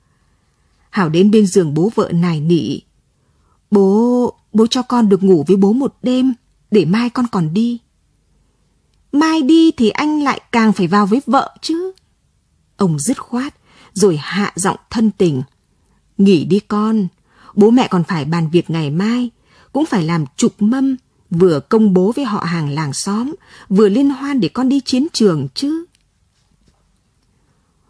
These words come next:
Bố vợ đã nói thế, thì con rể nào dám trái lời. Hóa ra, ông đâu chỉ có bảo thủ độc đoán,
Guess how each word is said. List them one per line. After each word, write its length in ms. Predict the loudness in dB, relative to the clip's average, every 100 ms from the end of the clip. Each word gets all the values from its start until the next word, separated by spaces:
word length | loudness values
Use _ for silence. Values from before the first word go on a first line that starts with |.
| _ _ _
Bố 140 | 0 0
vợ 140 | 0 -4
đã 120 | -4
nói 240 | -4 -4 -6
thế, 320 | -6 -6 -6 -10 _ -2
thì 120 | 0
con 180 | 2 0
rể 220 | 0 0
nào 360 | 0 -4 -6 -8
dám 220 | -6 -6 -6
trái 300 | -6 -6 -4
lời. 320 | -2 -2 -6 -12 _ _ _ _ _ _ _
Hóa 240 | -4 -2 0
ra, 340 | -2 -2 -4 _ _ _ _
ông 180 | 2 4
đâu 180 | 4 2
chỉ 200 | 2 -2
có 360 | -2 -4 -2 -2
bảo 300 | -2 -2 -4 -2
thủ 260 | 0 0
độc 280 | 0 -2 -2
đoán, 380 | -4 -4 -2 -6